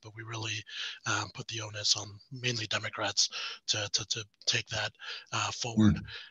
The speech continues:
Speaker 1: Um, like I'm sure many of my panelists, um, issues of microaggressions, um, have,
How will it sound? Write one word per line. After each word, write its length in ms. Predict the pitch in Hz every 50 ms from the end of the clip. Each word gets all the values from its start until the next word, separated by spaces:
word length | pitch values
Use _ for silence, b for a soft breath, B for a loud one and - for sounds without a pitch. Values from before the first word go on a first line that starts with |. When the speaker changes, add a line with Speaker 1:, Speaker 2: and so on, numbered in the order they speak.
| B _ -
Speaker 1:
Um, 460 | 127 127 131 127 127 120 123 120 131 - - -
like 160 | 135 131 -
I'm 120 | 135 123 120
sure 180 | - 160 147
many 180 | 135 135 127 131
of 120 | 123 107
my 100 | 117 113
panelists, 640 | 107 - 131 127 123 123 123 120 117 113 - - B B B B B B B
um, 240 | - 113 110 110 113
issues 300 | 131 135 - - 135 127
of 60 | 117
microaggressions, 880 | 107 110 110 - - 131 131 123 147 143 143 - - 170 165 170 - B B B B B
um, 320 | - 117 117 113 110 110 107
have, 300 | - 120 110 107 110